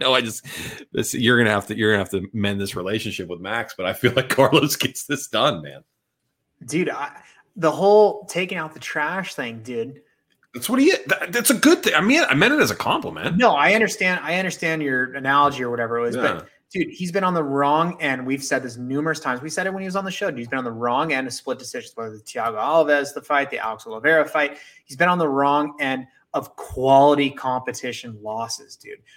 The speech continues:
Speaker 2: Carlos Condit in his past two fights, prior to that, was the lengthiest layoff of all time, has not shown himself to fight quality competition, dude. Max Griffin has fought prospects, call him trash, whatever. And then prior to that,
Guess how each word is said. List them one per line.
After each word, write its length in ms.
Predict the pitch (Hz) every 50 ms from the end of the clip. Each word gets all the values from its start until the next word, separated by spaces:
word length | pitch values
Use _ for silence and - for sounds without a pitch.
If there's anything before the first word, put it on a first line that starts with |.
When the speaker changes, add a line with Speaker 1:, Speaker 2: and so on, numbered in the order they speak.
| _ _
Speaker 2:
Carlos 400 | - - 139 139 151 165 165 156
Condit 420 | - - 143 151 151 151 143 - -
in 80 | 143
his 140 | 127 120 117
past 400 | - - 139 135 139 135 - -
two 140 | - 139 131
fights, 380 | - - 160 147 139 143 143 - - - _ _ _ _ _ _ _
prior 260 | - - 156 160 170 170
to 60 | 151
that, 200 | 139 123 127 - - _ _ _
was 160 | 143 139 123
the 160 | 131 135 135 127
lengthiest 640 | 123 127 127 131 135 151 160 156 170 151 139 143 139
layoff 300 | 127 131 131 131 127 127
of 140 | 127 120 123
all 180 | 120 117 120 120
time, 380 | - 180 185 175 147 135 135 - _ _ _
has 200 | - 156 147 131 147
not 240 | 151 156 165 156
shown 360 | - - - 175 175 185 196 175
himself 480 | 147 143 135 120 - 139 127 127 131 -
to 80 | 123
fight 340 | 117 - 143 135 143 143 -
quality 380 | - - 139 135 143 151 151 147
competition, 760 | 151 - 156 151 151 160 151 - 220 233 - - 190 180 - _
dude. 280 | - - 127 147 - _ _ _ _ _ _ _ _ _
Max 260 | 143 156 196 190 -
Griffin 300 | - 208 214 214 208 175
has 200 | 151 156 147 147
fought 320 | - 151 139 127 - - - - _ _ _
prospects, 640 | - - 135 131 131 139 139 - - 202 202 - -
call 260 | - - - 127 120
him 100 | 113 113
trash, 420 | 113 - - 110 104 107 117 -
whatever. 320 | - 120 110 107 107 139 156 156 156
And 80 | 156
then 160 | 151 151 143 143
prior 420 | - - - 165 196 220 214 190
to 40 | 131
that, 240 | 113 113 120 120 -